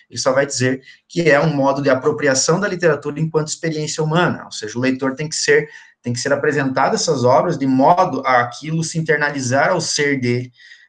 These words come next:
eh, e aí ninguém tira mais, né? É, seria essa a função mais importante deste letramento aqui. Ah, o conceito de letramento, né, vem lá, ah, da, das universidades, né, norte-americanas, né,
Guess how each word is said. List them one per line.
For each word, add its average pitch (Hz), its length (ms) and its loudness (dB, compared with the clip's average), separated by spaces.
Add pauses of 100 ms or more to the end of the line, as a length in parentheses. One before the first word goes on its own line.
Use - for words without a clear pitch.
(140)
eh, 113 640 0
e 131 120 -2
aí 131 100 4
ninguém 143 260 0
tira 156 280 -2
mais, 120 340 -4
né? 110 420 -4
É, 92 540 -6
seria 135 400 0
essa 135 380 2
a 156 40 -2
função 139 600 -6 (280)
mais 151 380 0
importante 147 1040 -2
deste 143 540 -4
letramento 160 800 0
aqui. 117 420 -6 (360)
Ah, 95 220 -4
o 113 80 -6
conceito 139 420 -2
de 131 80 0
letramento, 117 600 0
né, 104 160 -4
vem 104 160 -6
lá, 98 420 -4 (180)
ah, 95 120 -16
da, 95 140 -12
das 92 200 -14
universidades, 95 520 -2
né, 95 420 -10
norte-americanas, 113 920 2
né, 165 200 2